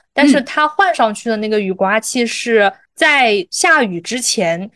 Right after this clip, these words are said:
Speaker 1: 先在车前面那个挡风玻璃上面镀一层膜。
Speaker 2: 嗯哼。
Speaker 1: 下雨的时候，那个水珠会自己滚下来。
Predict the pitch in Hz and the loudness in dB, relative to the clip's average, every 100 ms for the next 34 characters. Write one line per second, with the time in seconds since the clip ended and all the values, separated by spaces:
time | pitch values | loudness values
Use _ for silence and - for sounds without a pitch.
0 | - - 254 254 269 240 208 - - 254 | -10 -4 -2 0 0 0 -2 -6 -6 -2
1 | 254 254 - 190 202 226 220 220 170 190 | -2 -4 -6 -6 -4 -4 -2 -2 -2 -4
2 | 214 226 240 233 - 269 240 208 202 - | 0 2 2 0 -2 0 0 -2 -4 -8
3 | 233 214 - 196 185 170 175 202 - _ | -8 -8 -4 -4 -2 0 2 0 -2 _
4 | - 180 175 185 190 - 294 262 202 185 | -10 -6 -4 -4 -4 -4 0 0 0 -4
5 | 185 190 202 220 233 - 214 170 220 233 | -4 -4 -2 -2 -4 -2 -2 -2 -6 -4
6 | 262 302 240 226 208 160 - 196 185 | -4 -6 -10 -6 -4 -6 -4 -6 -6